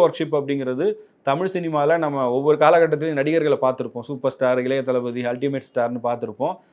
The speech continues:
ஆனா இன்னைக்கு வந்து அது YouTube-குள்ளேயும் Insta-க்குள்ளேயும் வந்திருக்கு. இந்த நேரத்துல தான் இது பிரச்சனையா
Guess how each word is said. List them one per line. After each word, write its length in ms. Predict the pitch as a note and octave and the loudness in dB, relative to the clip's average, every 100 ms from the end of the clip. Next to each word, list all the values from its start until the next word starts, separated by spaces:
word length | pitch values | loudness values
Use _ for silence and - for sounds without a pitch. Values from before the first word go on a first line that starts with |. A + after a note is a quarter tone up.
| _ | _
ஆனா 200 | - D#3+ | -2 0
இன்னைக்கு 400 | D#3+ F3+ A3+ F#3+ | 2 0 -2 0
வந்து 400 | E3+ D3 D3 - | 0 0 0 0
அது 180 | C3+ C3 | 0 -2
YouTube-குள்ளேயும் 880 | C3+ E3+ F3+ F#3+ D#3+ C#3+ C3+ C3+ F#3 C#3+ | 0 -2 -2 -2 -4 -2 -2 -2 -4 -10
Insta-க்குள்ளேயும் 760 | D3 E3+ D3+ C#3 C3+ D3 A#2 - | -2 0 0 -2 -4 -4 -6 -6
வந்திருக்கு. 560 | B2+ C3 G#2+ C#3 - _ _ _ - | -4 -4 -2 -4 -6 _ _ _ -4
இந்த 200 | F#3+ A3+ | 0 4
நேரத்துல 420 | G#3+ G3 F3 E3 | 4 4 4 4
தான் 260 | G#3 A#3 | 2 0
இது 120 | D#3 D3 | 0 2
பிரச்சனையா 440 | D#3 D#3 G#3+ G3+ | 2 0 0 0